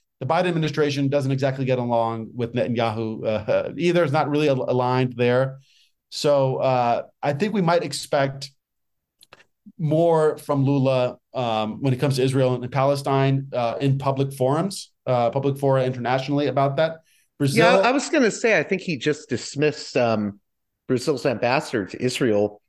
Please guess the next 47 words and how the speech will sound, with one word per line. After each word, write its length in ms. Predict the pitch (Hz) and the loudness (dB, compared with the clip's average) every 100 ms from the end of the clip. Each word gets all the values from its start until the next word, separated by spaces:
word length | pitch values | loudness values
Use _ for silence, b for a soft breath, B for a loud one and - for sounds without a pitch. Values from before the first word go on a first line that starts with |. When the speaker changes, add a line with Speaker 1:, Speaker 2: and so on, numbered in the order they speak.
| _ _ | _ _
Speaker 2:
um, 300 | 107 107 101 - | -2 0 -2 -6
in, 200 | 117 104 | -4 -4
in 380 | - 113 101 92 | -2 -2 -2 -6
January. 760 | - 135 147 123 95 92 98 110 _ _ | -2 -2 0 0 2 0 0 -6 _ _
So 200 | - 147 | 0 0
it, 80 | 139 | 2
it 140 | 160 156 | -2 0
does 220 | 202 - | -2 0
sound 280 | 180 147 131 | -2 0 0
like 120 | 110 | -2
he's, 580 | - 107 92 - - - _ - | -2 -4 -4 -6 -6 -12 _ -4
uh, 340 | 101 80 71 | -2 0 -2
signaling 500 | - - 143 135 117 | -2 -2 -2 0 0
a 20 | 101 | 0
shift 280 | - 131 | -2 -2
away 160 | 113 107 | 0 -2
from 320 | 107 107 90 | 0 -4 -4
Bolsonaro's 720 | - 110 104 117 104 107 98 - | -2 -2 -2 0 2 2 0 -2
policy 380 | 110 95 - | -2 -2 -2
when 120 | 101 95 | -2 -2
it 80 | |
came 220 | - 101 92 | -2 -4 -2
to 180 | 107 85 | -2 -2
Israel 320 | 90 95 90 | -2 -2 -2
and 80 | 87 | 0
Palestine. 520 | 101 87 - 85 - _ _ _ _ _ _ | -2 -2 -4 -4 -4 _ _ _ _ _ _
Speaker 1:
Well, 140 | - | -2
and 160 | 214 202 | 0 0
what's 160 | 214 262 | -2 -2
interesting 380 | 277 311 208 | -2 -2 0
is 120 | 170 143 | 0 2
that, 240 | 165 151 | 2 0
and, 100 | 156 | -2
and 220 | 156 143 | -4 -6
a 40 | 139 | -2
friend 180 | 190 196 | 0 0
of 40 | |
mine, 180 | 160 147 | 2 0
Michelle, 440 | 147 165 156 147 131 | 0 0 0 0 0
uh, 160 | 131 | -2
German, 500 | 127 151 175 143 127 - | 0 0 0 0 -2 -2
who's 160 | 135 127 | -2 0
a, 560 | 123 - 123 117 - - | 0 0 0 0 -2 -10
a 60 | - | -8
Brazilian 800 | 120 131 131 165 165 160 156 139 | -6 -4 0 2 2 0 2 2
researcher 720 | 143 180 156 143 131 120 - | 0 0 0 0 0 -2 -2
on, 320 | 117 113 117 | -4 -4 -6